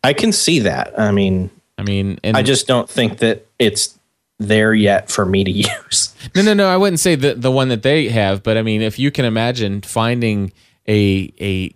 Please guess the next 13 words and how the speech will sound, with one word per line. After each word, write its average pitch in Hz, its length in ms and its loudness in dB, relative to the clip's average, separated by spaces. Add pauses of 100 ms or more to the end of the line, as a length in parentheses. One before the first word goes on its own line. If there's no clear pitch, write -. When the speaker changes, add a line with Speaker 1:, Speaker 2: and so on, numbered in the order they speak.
Speaker 2:
a 98 100 -6
user 117 420 2
interface 110 560 0
that 101 160 -2
works 113 300 0
extremely 107 480 0
well, 104 320 0
but 107 340 -2
then, 110 340 0 (340)
you 113 80 -4
know, 101 160 2
people 127 340 -2
could, 98 680 0